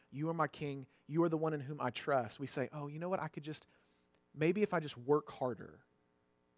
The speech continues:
maybe if I just get those grades, maybe if I can just get into that internship, maybe if I can get that wife or that husband or that boyfriend or girlfriend or be a part of that group."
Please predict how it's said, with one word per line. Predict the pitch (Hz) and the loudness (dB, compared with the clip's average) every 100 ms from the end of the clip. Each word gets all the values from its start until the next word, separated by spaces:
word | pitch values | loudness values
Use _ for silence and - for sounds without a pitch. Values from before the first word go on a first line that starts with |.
| _ _ _ _ - | _ _ _ _ -2
maybe | 156 190 | 2 4
if | 196 | 4
I | 190 | 4
just | 180 | 2
get | 147 170 | 2 4
those | 160 160 135 | 4 2 2
grades, | 131 143 113 101 - | 4 4 4 -2 -2
maybe | 170 | 0
if | 208 | 0
I | 208 | 0
can | 196 | -2
just | 180 | -2
get | - 180 | 0 0
into | 156 147 | -2 0
that | 131 143 | 2 2
internship, | 147 143 123 110 113 | 0 -8 -8 -6 -6
maybe | 135 185 | -2 0
if | 202 | 2
I | 196 | 2
can | 190 | 6
get | 180 135 | 4 6
that | 143 165 151 | 8 8 8
wife | 143 135 101 131 | 8 8 6 2
or | |
that | 127 170 131 | 10 10 10
husband | 160 135 120 | 0 -2 -2
or | 123 | 4
that | 165 | 4
boyfriend | 160 165 175 156 | 4 0 0 0
or | |
girlfriend | 143 147 - 110 - - - | 4 4 2 -8 -10 -8 2
or | 170 | 6
be | 165 | 6
a | 160 | 6
part | 170 160 | 6 6
of | 131 | 8
that | 165 165 | 6 6
group." | 147 143 - _ | 0 0 -2 _